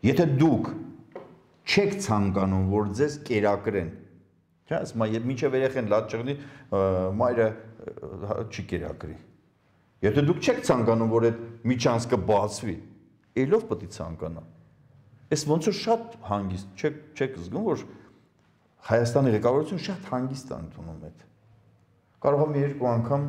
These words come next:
ինչ-որ դատարաններ դիմեն, չգիտեմ ինչ, էդ էլ, դե, պարզ է, պետք է մի բան անեն, թե չէ ժողովուրդ կասեն, «Վաբշե եք դուք այն բանից», այն որ իրանք չեն ամաչում, երբ որ իրանց անվանում են այդ բանից։ Հա, թուրք են ասում, ասում են, «Մենք չենք ամաչում»։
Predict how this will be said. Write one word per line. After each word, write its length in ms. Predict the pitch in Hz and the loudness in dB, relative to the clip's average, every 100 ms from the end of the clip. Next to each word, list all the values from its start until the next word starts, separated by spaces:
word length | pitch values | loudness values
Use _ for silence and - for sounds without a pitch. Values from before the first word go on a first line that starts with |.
| 143 - - | -6 -10 -10
ինչ-որ 360 | 139 - 147 117 | -8 -2 0 2
դատարաններ 800 | 113 107 104 101 95 104 135 120 | 2 4 2 2 0 -2 -2 -4
դիմեն, 440 | 101 107 110 110 107 - - | -6 -4 -2 -2 -4 -10 -14
չգիտեմ 500 | - 95 95 95 110 | -14 -6 -2 0 2
ինչ, 100 | 135 - | -2 -2
էդ 200 | - 165 | -2 -2
էլ, 140 | 165 - - - - | -4 -8 -18 -20 -18
դե, 160 | - 92 | -8 -6
պարզ 340 | - 127 95 | -2 0 2
է, 60 | 87 | -2
պետք 160 | 98 | -2
է 60 | 104 | -2
մի 120 | 104 | 2
բան 220 | 98 117 | 4 4
անեն, 240 | 113 120 143 | 4 2 0
թե 120 | 92 | -2
չէ 140 | 95 | -4
ժողովուրդ 300 | 87 98 104 | 0 0 0
կասեն, 380 | - 92 98 113 - - - _ | -4 -6 -4 -8 -10 -20 -20 _
«Վաբշե 440 | 85 90 - 165 | 0 0 0 0
եք 160 | 196 196 | 0 0
դուք 240 | 101 98 | -2 -2
այն 140 | 92 87 | -2 -2
բանից», 420 | 85 85 85 85 - - - | -2 -2 -4 -10 -18 -20 -4
այն 180 | 101 | 0
որ 160 | 101 107 | 2 2
իրանք 240 | 107 101 | 2 0
չեն 240 | 98 113 101 | -2 -2 0
ամաչում, 420 | 90 82 - 85 | 2 0 -2 -6
երբ 160 | 85 - | -6 -6
որ 140 | 87 | -6
իրանց 260 | 85 85 71 | -6 -6 -4
անվանում 480 | 85 85 87 85 | -2 -2 -2 -4
են 100 | 87 85 - - - - | -8 -10 -16 -20 -20 -6
այդ 220 | - 82 | -2 -2
բանից։ 420 | - 85 85 82 - - - - - _ - - - - - - - - _ - _ _ - | -2 -2 -2 -2 -8 -16 -20 -20 -20 _ -20 -20 -20 -20 -20 -20 -20 -20 _ -20 _ _ 0
Հա, 80 | 85 82 - - | 0 0 -4 -6
թուրք 300 | - 95 - | 0 2 2
են 120 | 87 | 2
ասում, 280 | 107 - 120 | 2 2 0
ասում 160 | - | 2
են, 100 | 143 | 4
«Մենք 140 | 139 135 | 4 2
չենք 240 | 208 180 | 0 0
ամաչում»։ 400 | 92 95 95 98 | 0 0 -2 -6